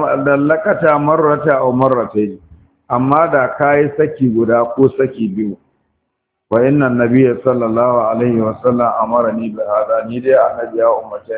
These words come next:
in bai sheta." Saboda haka idan saki guda na, ana mai suwa ta inda saki guda na. Amma idan saki uku na, ba a mai suwa.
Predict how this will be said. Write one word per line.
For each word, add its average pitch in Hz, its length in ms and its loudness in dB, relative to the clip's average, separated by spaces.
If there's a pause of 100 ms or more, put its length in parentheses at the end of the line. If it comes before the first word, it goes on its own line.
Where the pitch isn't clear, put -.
(120)
in 104 100 -18
bai - 160 -18
sheta." 98 400 -20 (1400)
Saboda 131 400 2
haka 123 320 0
idan 139 560 2
saki 147 320 -2
guda 123 400 0
na, 110 300 -4 (260)
ana 120 320 -2
mai 107 240 -6
suwa 113 320 0
ta - 160 -10
inda 110 320 -4
saki 110 320 -10
guda 98 320 -10
na. 95 100 -18 (840)
Amma 117 480 0
idan 117 400 0
saki 120 320 -2
uku 110 320 0
na, 117 160 2
ba 131 240 2
a 107 80 -6
mai 104 240 -6
suwa. 95 240 -12